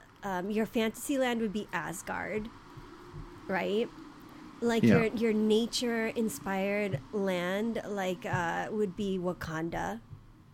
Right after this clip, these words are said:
Speaker 2: Mm-hmm.
Speaker 1: right? So now we need, like, a Western land. Who has, like, a Western land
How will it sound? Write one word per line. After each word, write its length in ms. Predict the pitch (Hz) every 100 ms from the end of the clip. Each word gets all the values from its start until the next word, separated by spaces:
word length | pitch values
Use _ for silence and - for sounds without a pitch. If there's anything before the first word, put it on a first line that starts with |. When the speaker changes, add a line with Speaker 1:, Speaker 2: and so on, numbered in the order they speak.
| -
Speaker 2:
Mm-hmm. 520 | 127 101 92 90 117
Speaker 1:
right? 400 | 156 185 208 247 - - - -
So 200 | - 247
now 160 | 226 233
we 80 | 294
need, 180 | 320 294
like, 140 | -
a 60 | 185
Western 500 | 175 220 - 285 220
land. 340 | 175 175 180
Who 120 | 247
has, 220 | 151 285 -
like, 140 | 262
a 60 | 180
Western 480 | 165 214 - 240
land 440 | 190 170 180 180